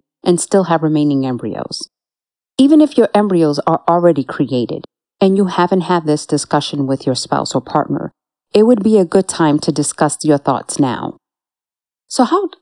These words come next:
does one go about donating frozen embryos? First, it's important to understand that,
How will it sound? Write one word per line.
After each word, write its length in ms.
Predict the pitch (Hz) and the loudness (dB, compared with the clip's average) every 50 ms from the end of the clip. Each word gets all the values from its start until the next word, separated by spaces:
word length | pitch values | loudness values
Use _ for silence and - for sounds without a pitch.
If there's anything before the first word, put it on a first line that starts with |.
| _ - _ | _ -8 _
does 220 | - 208 185 160 | 0 0 2 0
one 340 | 156 147 160 170 165 160 147 | 0 0 0 2 2 2 0
go 220 | 135 - 180 170 | 2 2 2 2
about 360 | 156 135 - 131 127 - - _ - 165 127 | 2 0 -2 -2 -2 -4 -8 _ -16 -8 -2
donating 520 | - 160 151 147 156 131 117 123 123 123 | -2 -2 0 0 -2 -4 -4 -4 -4 -6
frozen 400 | - - - 151 135 127 127 123 | -4 -4 -4 -4 -4 -4 -8 -8
embryos? 640 | 120 117 110 117 110 92 85 - - - - - - - _ _ _ _ _ _ _ _ _ _ _ _ _ _ _ | -10 -10 -12 -10 -10 -10 -10 -12 -10 -6 -6 -6 -6 -8 _ _ _ _ _ _ _ _ _ _ _ _ _ _ _
First, 380 | - - 330 311 269 - - - | -2 0 2 2 2 0 -2 -2
it's 160 | - 277 277 - | -2 0 2 2
important 440 | 294 285 - - 440 494 415 370 | 0 0 0 -2 0 0 0 0
to 80 | - 277 | 0 0
understand 580 | 240 220 208 180 - - - 160 151 147 147 151 | 0 0 0 -2 -2 0 0 0 2 2 0 0
that, 180 | 151 - - | 0 -2 -4